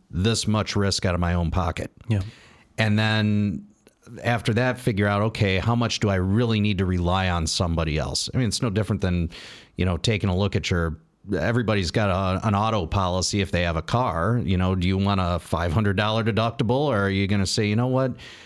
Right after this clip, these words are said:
Speaker 1: I paid cash for this thing, and if something happens to it, hey, no big deal. I'll just pay for it out of pocket. I can go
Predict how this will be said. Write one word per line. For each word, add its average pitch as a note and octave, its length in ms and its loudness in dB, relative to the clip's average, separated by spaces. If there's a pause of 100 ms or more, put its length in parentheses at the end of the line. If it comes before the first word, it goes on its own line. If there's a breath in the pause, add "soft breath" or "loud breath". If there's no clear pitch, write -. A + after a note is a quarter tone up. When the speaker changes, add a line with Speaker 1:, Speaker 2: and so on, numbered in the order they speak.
(200 loud breath)
Speaker 1:
I A2+ 120 0
paid B2 300 -2
cash B2+ 320 -2
for A#2+ 100 0
this A2+ 240 0
thing, A#2+ 360 0
and G2 80 2
if F2+ 80 0
something A#2+ 360 0
happens G#2+ 480 0
to A#2 260 2
it, A2 240 -2
hey, - 260 -2 (200)
no - 160 -2
big F3 220 -2
deal. E3+ 200 2
I'll G#2 160 0
just C#3 180 -4
pay C3 140 0
for C3+ 220 -2
it C3 60 0
out B2+ 120 0
of B2 80 -6
pocket. B2+ 340 -2
I F#2 120 2
can B2 100 0
go G#2 300 2